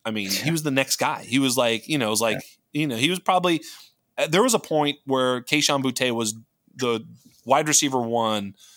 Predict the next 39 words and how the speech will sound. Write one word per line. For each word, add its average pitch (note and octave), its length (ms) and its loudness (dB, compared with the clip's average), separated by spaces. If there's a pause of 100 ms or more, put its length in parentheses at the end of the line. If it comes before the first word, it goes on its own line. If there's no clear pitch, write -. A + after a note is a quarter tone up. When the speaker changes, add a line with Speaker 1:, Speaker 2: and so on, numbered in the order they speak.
(140)
Speaker 1:
if B2 160 -4
you B2 60 0
were A#2 60 0
doing A2+ 180 -2
a G#2+ 180 2
Devy G#2+ 280 0
draft F2+ 300 -6
or G#2 40 -8
whatever. F#2+ 220 -6
I G#2 40 -8
mean, A2+ 120 -8
he F3 100 0
was G#3+ 140 0
there, A#3 220 0
man. D3 180 -4
He D3+ 80 -2
was D#3 120 0
unbelievable. F3 600 0 (240)
Everybody E3 300 2
thought D#3+ 140 2
he E3 60 4
was D#3 60 0
great. D#3+ 120 -2 (320)
And D3 140 -4
now F#3 260 -2
I, D3 180 0 (100)
I D#3 100 -2
don't C#4+ 140 -4
even C3 380 -4
know. C#3 260 -2
I D#3+ 80 0
don't C4+ 120 0
even F#3+ 180 0
know D#3+ 100 4
what D#3+ 140 0
to - 80 -4
make B2 300 -2
of D#3+ 80 -2
him. F#3+ 220 0